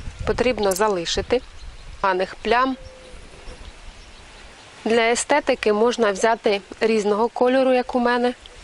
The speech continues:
зеленого, червоного. Далі на дно баночки я буду консервувати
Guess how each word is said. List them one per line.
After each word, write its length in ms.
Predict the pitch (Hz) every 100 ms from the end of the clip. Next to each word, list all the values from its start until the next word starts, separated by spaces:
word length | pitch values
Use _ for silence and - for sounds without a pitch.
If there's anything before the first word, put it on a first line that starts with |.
| - - - - - - - -
зеленого, 580 | 208 214 240 254 220 208
червоного. 680 | - 190 180 220 240 233 220 - - - - - - - - - - - - - - - - - - - - - - - - - - - - -
Далі 480 | 240 233 240 214 208 - - - - - - 233 - - - - -
на 220 | 233 254
дно 280 | 226 247 294
баночки 800 | 220 214 196 220 226 - 262 269 -
я 160 | 220 254
буду 380 | 214 196 202 190 - - - -
консервувати 960 | - 226 214 254 240 233 214 202 190 175